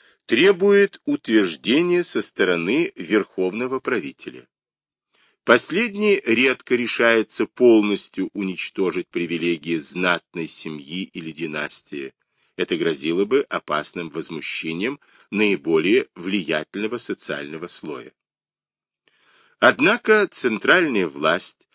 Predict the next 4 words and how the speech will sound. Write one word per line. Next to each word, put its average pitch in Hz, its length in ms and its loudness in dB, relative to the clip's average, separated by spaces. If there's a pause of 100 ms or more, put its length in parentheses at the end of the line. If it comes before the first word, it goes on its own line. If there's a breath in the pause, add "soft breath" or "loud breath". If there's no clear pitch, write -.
(220 soft breath)
стремится 190 1000 2
закрепить 101 1040 -4
наследственные 90 920 -2
права 82 480 -2